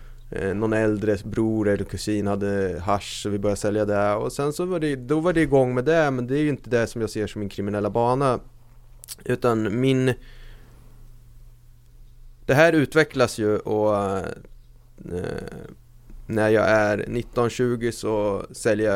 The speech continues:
jag ganska mycket narkotika utav olika sal-, slag. Eh, vi för in, eh, råvaror till steroider som vi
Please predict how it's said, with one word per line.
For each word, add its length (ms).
jag 140
ganska 240
mycket 520
narkotika 500
utav 220
olika 240
sal-, 760
slag. 460
Eh, 480
vi 260
för 200
in, 400
eh, 280
råvaror 400
till 140
steroider 520
som 220
vi 400